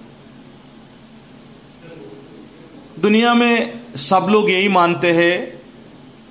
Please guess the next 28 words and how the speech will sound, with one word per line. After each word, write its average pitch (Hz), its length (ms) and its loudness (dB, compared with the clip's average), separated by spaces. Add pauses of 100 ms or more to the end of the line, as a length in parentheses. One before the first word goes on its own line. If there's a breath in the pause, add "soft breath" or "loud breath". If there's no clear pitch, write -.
(580)
परमेश्वर 185 540 0
हम 156 220 0
लोगों 180 300 4
का 160 100 0
साथ 139 360 0
है, 143 60 2
सबके 143 400 -2
साथ 127 300 0
है। 95 180 -12 (1080 loud breath)
लेकिन 214 240 2
परमेश्वर 214 500 2
का 214 120 -2
वचन 185 320 0
कहते 180 380 0
हैं, 180 200 0
परमेश्वर 170 500 0
सबके 147 380 -4
साथ 147 320 0
नहीं 139 240 2
है। 113 60 0
हम 127 160 0
बोल 190 240 2
सकते 233 380 -2
हैं, 185 160 0
"प्रभु 170 280 0
हमारे 139 320 0
साथ 107 320 -6
है।" - 120 -14